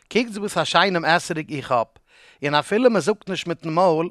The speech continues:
נאר מען קלערט דאס אזוי אין הארץ. אין פון דעם הידר מצוה איז מען מהדר זיין געפעלע. און מען קומט צו צגאיעס און צגאוות הלב.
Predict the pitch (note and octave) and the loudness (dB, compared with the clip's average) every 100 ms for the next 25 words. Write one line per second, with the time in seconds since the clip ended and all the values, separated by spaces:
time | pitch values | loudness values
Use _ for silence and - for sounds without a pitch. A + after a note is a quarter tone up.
0 | - D3 D3 C#3+ - E3+ F#3+ D#3 C#3 D#3 | -6 0 0 0 -2 -2 -2 -4 -2 -2
1 | D3+ C#3+ C#3 C3+ A#2+ - - _ _ _ | -2 0 2 2 0 -10 -20 _ _ _
2 | _ _ _ D3+ D3+ - D#3+ D3+ G#3 A3 | _ _ _ -6 -4 -2 -2 0 0 0
3 | F#3 F#3 G#3 - E3+ - D3+ D3+ D3+ C#3+ | 0 0 -2 -2 -2 -2 -4 -2 0 4
4 | D#3+ F#3+ D#3+ C#3 E3+ E3 C#3 E3+ C#3 B2+ | 4 4 -2 2 2 2 -4 -4 -4 -4
5 | A2+ _ _ _ _ - C#3+ C3+ - G#3 | -6 _ _ _ _ -10 -6 -4 0 0
6 | B3 - A3 - E3 D3 F3+ F#3+ E3+ D#3+ | 0 -4 -6 -4 0 4 6 4 0 -6
7 | C#3 C3+ D3 F3 D#3 - C#3 C#3 C3+ | -8 -2 2 2 2 -2 0 2 2